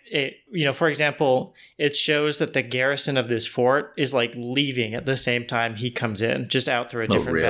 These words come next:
Speaker 1: valley. Yeah. So
Speaker 2: So
Speaker 1: there's
Speaker 2: uh,
Speaker 1: stuff like that that closes up some plot holes, but
Speaker 2: So, so they trimmed that out. That would've been actually cool, but they didn't trim out the stupid cave scene. Like, three-hour movie, you can cut the cave scene.
Speaker 1: Yeah, I,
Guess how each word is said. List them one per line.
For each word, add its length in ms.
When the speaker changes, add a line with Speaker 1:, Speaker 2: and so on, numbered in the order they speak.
Speaker 1:
valley. 380
Yeah. 240
So 320
Speaker 2:
So 500
Speaker 1:
there's 180
Speaker 2:
uh, 120
Speaker 1:
stuff 240
like 260
that 460
that 320
closes 420
up 160
some 640
plot 300
holes, 500
but 240
Speaker 2:
So, 260
so 180
they 120
trimmed 320
that 240
out. 160
That 80
would've 160
been 120
actually 360
cool, 340
but 160
they 100
didn't 180
trim 200
out 140
the 80
stupid 340
cave 280
scene. 400
Like, 140
three-hour 380
movie, 340
you 260
can 140
cut 220
the 80
cave 240
scene. 300
Speaker 1:
Yeah, 100
I, 220